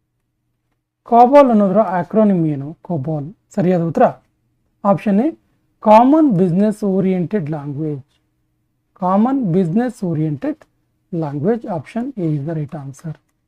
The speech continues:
All of the following are example of a real security and privacy risk except. ಯಾವುದನ್ನ ಹೊರತುಪಡಿಸಿ ಉಳಿದೆಲ್ಲವೂ ಕೂಡ ಕಂಪ್ಯೂಟರ್ನ ಸೆಕ್ಯೂರ್ ಮಾಡುವಂತಹ ಮತ್ತು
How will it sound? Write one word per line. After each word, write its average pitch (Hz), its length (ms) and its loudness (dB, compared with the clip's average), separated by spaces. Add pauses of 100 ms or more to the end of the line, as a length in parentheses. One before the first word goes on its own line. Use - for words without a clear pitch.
(1400)
All 320 340 8
of 320 80 -2
the 285 100 0
following 226 520 4
are 196 160 0
example 202 500 2
of 185 160 0
a 160 40 0
real 214 360 2
security 190 520 0
and 160 140 -2
privacy 196 800 -2 (140)
risk - 440 -2
except. - 640 -8 (540)
ಯಾವುದನ್ನ 233 640 4
ಹೊರತುಪಡಿಸಿ 208 720 0
ಉಳಿದೆಲ್ಲವೂ 190 680 2
ಕೂಡ 190 200 -4 (1000)
ಕಂಪ್ಯೂಟರ್ನ 240 600 2 (120)
ಸೆಕ್ಯೂರ್ 233 360 0
ಮಾಡುವಂತಹ 190 600 0 (220)
ಮತ್ತು 220 380 -4